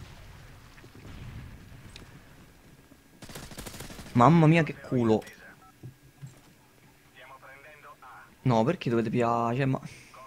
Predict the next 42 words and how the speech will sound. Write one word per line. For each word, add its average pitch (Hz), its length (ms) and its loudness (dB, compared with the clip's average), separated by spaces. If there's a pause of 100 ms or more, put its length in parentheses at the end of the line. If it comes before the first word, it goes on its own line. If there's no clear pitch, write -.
(3750)
Quanto 156 200 -2
mi 202 60 6
piace 190 160 6
sta 175 140 0
secondaria? 165 580 2 (280)
Ah, 170 200 8
invece 196 300 6
delle 156 200 8
cose, 151 400 6 (540)
delle 135 260 2
cose 135 840 6
supporto, - 600 0
volevo 135 200 4
chiedervi 135 260 4
un'altra 143 280 2
cosa 131 260 4
che 117 80 4
non, 123 120 4
sicuramente 143 460 6
non 127 160 6
v'ho 120 180 2
chiesto. 120 460 2
Le, 135 280 8
le, 160 180 6
le 165 100 10
secondarie, 139 720 8
cioè, - 140 6
secondo 220 260 6
me 156 80 10
le 127 80 10
secon-, 160 340 4
certe 220 300 2
secondarie 139 360 6
tipo 127 120 2
l'M 127 200 6
P - 80 -6
nove 120 260 4
sono 226 180 2
più 220 140 0
forti 254 480 2
dei 156 100 4
certi, 175 420 0